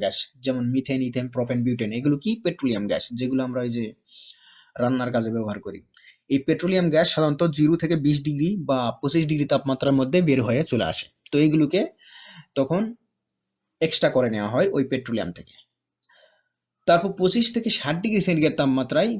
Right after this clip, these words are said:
পেট্রোলগুলো বের হয়ে আসে, কারণ আমরা জানি বিভিন্ন পদার্থের স্ফুটনাঙ্ক বিভিন্ন রকম হয়। তো এগুলো যখন বের হয়ে আসে, সেগুলো আমরা সাধারণত পেট্রোল কিসে ব্যবহার করি? গাড়িতে, এছাড়াও বিভিন্ন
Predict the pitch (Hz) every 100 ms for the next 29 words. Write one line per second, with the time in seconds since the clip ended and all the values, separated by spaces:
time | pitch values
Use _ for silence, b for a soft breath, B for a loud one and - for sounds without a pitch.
0 | - 156 156 160 156 139 220 180 123 107
1 | 90 - - - - - 123 143 143 135
2 | 135 131 156 139 143 151 151 165 - _
3 | _ - - - 139 269 - 180 - _
4 | _ - - 143 147 143 147 226 156 123
5 | 120 101 101 101 98 82 - _ _ _
6 | _ 151 143 151 185 233 226 175 165 139
7 | 139 139 127 120 190 247 - 156 143 151
8 | 214 247 - 143 131 139 127 131 - 139
9 | - 147 156 147 123 117 107 110 113 131
10 | 127 120 117 - _ _ _ _ _ _
11 | - 127 131 127 120 127 131